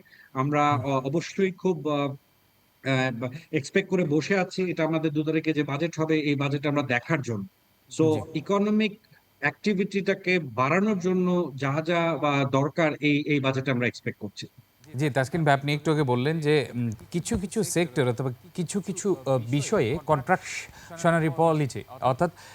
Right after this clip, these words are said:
Speaker 2: সংকোচনমূলক নীতি নেয়া যাবে না। সেই কিছু, কিছু বিষয়গুলো কি হতে পারে?
Speaker 1: এটা দেখেন, আমি, অ,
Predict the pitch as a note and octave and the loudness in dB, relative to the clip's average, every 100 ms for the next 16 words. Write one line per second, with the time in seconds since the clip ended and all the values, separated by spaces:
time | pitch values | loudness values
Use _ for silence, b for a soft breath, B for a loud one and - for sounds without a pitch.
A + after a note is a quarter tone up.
0 | B F#3+ F3+ G3+ G#3+ A3 G3+ F3 D#3+ F#3 | B 2 4 6 4 2 4 4 4 4
1 | - - C3 C#3+ D3 E3 B2+ B2+ A#2 A#2 | 2 -2 2 2 2 2 4 4 4 4
2 | G#2 G2+ F#2 F2+ G#3+ G3 - F#3 A3+ A3 | 2 0 -4 0 2 2 0 -2 -2 -2
3 | - G3 D3 C#3 E3 E3 D3+ A#3 F3 A#2 | 0 2 2 0 2 2 0 2 2 0
4 | E2+ D#2+ E2 _ - - _ _ - - | -6 -12 -18 _ -20 -20 _ _ -20 -20
5 | - _ _ _ _ _ _ _ F#3 G3+ | -20 _ _ _ _ _ _ _ -2 2
6 | B3+ A#3 G#3+ C4 G#3 G#3 A#3 E3+ E3+ | 2 2 2 2 2 2 2 4 2